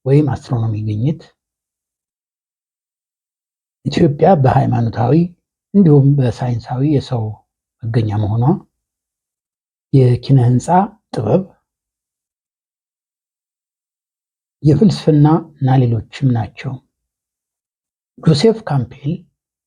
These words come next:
ባቀረበው ገለጻ ሰው በትክክል የወደፊቱን ለማወቅ የአሁኑን ጊዜ መረዳት አለበት።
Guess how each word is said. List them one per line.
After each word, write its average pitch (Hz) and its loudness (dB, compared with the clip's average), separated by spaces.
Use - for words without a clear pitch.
ባቀረበው 131 0
ገለጻ 113 -2
ሰው 175 2
በትክክል 226 -2
የወደፊቱን 131 0
ለማወቅ 117 -2
የአሁኑን 139 4
ጊዜ 110 -6
መረዳት 110 -6
አለበት። 104 -14